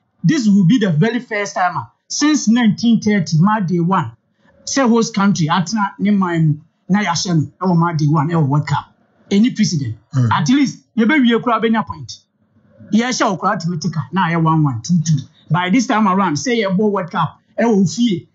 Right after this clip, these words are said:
Speaker 1: na match day one, na yɛahyɛ wo hands down, na nneɛma akɔ yie amfa ama wo. Wei na ɛbɛyɛ first time ɛwɔ, eh, World Cup abakɔsɛm mu. And referee no asɛm a yɛka no, nineteen seventy-eight, third June, referee bi firi Wales, yɛfrɛ no Cliff Thomas. Cliff Thomas.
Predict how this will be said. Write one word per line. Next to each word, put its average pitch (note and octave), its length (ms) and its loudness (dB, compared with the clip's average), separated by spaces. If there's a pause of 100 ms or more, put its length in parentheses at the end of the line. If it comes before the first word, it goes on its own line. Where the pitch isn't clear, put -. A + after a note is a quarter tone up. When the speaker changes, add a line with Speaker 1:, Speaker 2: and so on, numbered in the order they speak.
(140)
Speaker 1:
na A#3 140 2
match G#3 240 -2
day E3+ 120 -2
one, F3 240 0
na G3 60 0
yɛahyɛ D3+ 340 -2
wo D#3+ 60 0
hands F#3+ 240 0
down, D#3 240 -4 (380)
na G3 220 0
nneɛma F#3 460 0
akɔ F#3+ 100 -8
yie F3+ 160 0
amfa D#3+ 260 -2
ama D#3 160 2
wo. B2 120 -4 (220)
Wei A3 140 2
na G3 120 2
ɛbɛyɛ G3+ 360 -2 (260)
first G3+ 280 0
time D#3+ 200 0
ɛwɔ, D#3 400 0
eh, D#3 320 4
World F3 200 2
Cup E3 160 0
abakɔsɛm C#3+ 540 -4
mu. B2 140 0 (240)
And G#3 300 2
referee C4+ 280 2
no G#3+ 100 2
asɛm G3+ 260 0
a F3 240 2
yɛka D#3+ 180 0
no, C3 120 -2 (300)
nineteen C4+ 520 2
seventy-eight, G3+ 680 0
third C#4+ 300 0
June, E3 300 0 (280)
referee A#3 300 0
bi A#3 160 4
firi F#3+ 180 2
Wales, G3+ 240 2
yɛfrɛ B3 260 -2
no A#3+ 80 -4
Cliff - 220 -8
Thomas. F3+ 480 -4 (260)
Cliff G3+ 240 0
Thomas. F#3+ 420 0